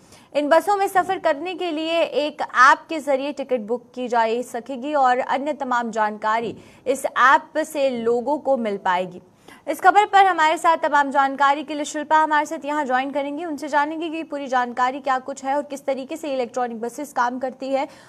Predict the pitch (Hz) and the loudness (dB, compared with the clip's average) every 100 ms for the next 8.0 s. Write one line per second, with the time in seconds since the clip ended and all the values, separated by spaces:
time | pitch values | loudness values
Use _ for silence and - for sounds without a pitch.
0 | - 277 330 330 392 381 - 269 269 339 | -4 2 2 2 -2 -2 2 2 4 2
1 | 330 294 302 254 262 247 247 226 240 262 | 2 2 2 4 4 2 -4 -4 -2 -2
2 | 220 208 196 196 196 196 185 180 185 220 | -4 -6 -8 -6 -8 -8 -2 -2 0 0
3 | 220 233 208 202 208 214 214 - 208 247 | 0 -4 0 0 0 -8 -8 0 4 4
4 | 262 - 285 302 - _ _ 294 311 311 | 2 -10 -10 -10 -16 _ _ -6 4 6
5 | 277 330 359 - 359 277 277 285 269 294 | 8 8 6 -2 2 2 2 -2 -6 -6
6 | 285 269 277 269 226 240 233 233 240 262 | 0 0 0 -12 -6 -2 -2 0 0 0
7 | 320 320 277 285 285 277 269 240 269 349 | 0 0 0 0 2 4 4 -2 -2 -2